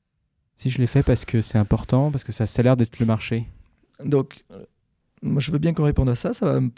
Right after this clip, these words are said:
Speaker 2: ça va prendre un quart d'heure, mais c'est,
Speaker 1: <laughs>
Speaker 2: c'est autre chose. C'est
Speaker 1: On
Speaker 2: qu'est-ce
Speaker 1: peut
Speaker 2: qui
Speaker 1: sauter,
Speaker 2: fait,
Speaker 1: hein, si
Speaker 2: qu'est-ce
Speaker 1: tu
Speaker 2: qui
Speaker 1: veux.
Speaker 2: fait que les gens sont engagés ? Bon, ça, j'en ai, ça, j'en ai pas mal parlé par ailleurs, mais qu'est-ce qui fait que les gens sont engagés ? Les gens vont être engagés s'ils vont avoir un objectif clair,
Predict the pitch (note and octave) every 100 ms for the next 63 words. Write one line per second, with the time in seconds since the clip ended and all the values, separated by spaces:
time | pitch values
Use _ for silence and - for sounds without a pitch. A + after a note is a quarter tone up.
0 | A#3+ B3 - B2+ - C#3 C3 C3 C3 D#3+
1 | G#3 D3+ - C3 C3+ - - D3 E3 -
2 | B2 A#2 A#2+ F#3 F#3+ C#3 C3+ B2 G#2 -
3 | F#3 - - G3 - C#3+ C#3 E3 - C3+
4 | C3+ B2 F3 E3 A#2+ C3 C3+ B2+ - -
5 | - D#3+ D3 - C3 C#3 C#3+ C#3 C#3 C#3
6 | C#3+ C3+ C#3 G3 G#3+ - E3 - F#3 -
7 | C#3 D3 C#3+ C3+ B2+ B2+ F3 E3+ C#3 F#3
8 | E3 C#3+ C#3+ C3+ B2 C#3+ G#3+ - - -
9 | _ - - C#3+ C#3+ C#3+ C#3 C3+ B2 B2+
10 | - B2+ - F3+ E3+ G3+